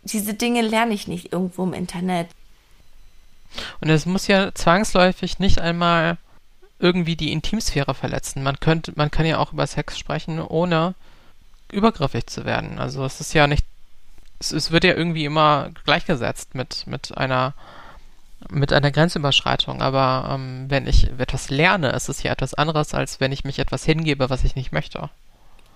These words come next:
Speaker 1: Und das ist genau das, wo wir hin sollten. Also wie schaffen wir es, über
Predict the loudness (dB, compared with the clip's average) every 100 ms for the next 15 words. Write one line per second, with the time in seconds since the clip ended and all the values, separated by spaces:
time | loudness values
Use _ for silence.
0 | -2 0 2 0 -4 -8 -2 2 4 2
1 | 0 -4 0 2 2 2 0 -2 -6 -10
2 | -6 -4 -4 -10 -16 -8 -4 -2 -2 -2
3 | -2 -2 -2 -2 -4 0 0 0 -4 -6
4 | 0 0